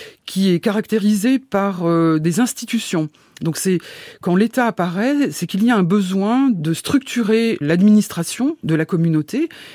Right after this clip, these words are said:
mais tant qu'on n'a pas besoin de structurer, on n'a pas besoin d'État. Mais ce qui apparaît avec l'État aussi, et qui peut être visible pour les archéologues,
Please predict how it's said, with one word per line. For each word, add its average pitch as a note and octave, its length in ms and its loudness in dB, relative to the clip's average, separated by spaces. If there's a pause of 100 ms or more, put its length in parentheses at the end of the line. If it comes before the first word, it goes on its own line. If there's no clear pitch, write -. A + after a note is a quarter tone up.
(100)
mais D3+ 80 0
tant A3+ 140 0
qu'on G3+ 120 -2
n'a E3+ 120 2
pas G3 100 0
besoin F#3 340 0
de E3 80 0
structurer, E3 640 -4
on F3+ 120 0
n'a D3+ 80 -2
pas F3 100 0
besoin F3 300 -2
d'État. D3+ 340 -6 (680)
Mais F#3 100 2
ce F#3 100 -4
qui - 80 -2
apparaît B3 300 0
avec G3 220 0
l'État F#3+ 300 -2
aussi, A#3 540 0
et E3 80 -2
qui - 140 -8
peut F3+ 140 -2
être E3+ 80 -2
visible A3 320 0
pour F3+ 140 -2
les E3+ 140 0
archéologues, E3+ 640 -2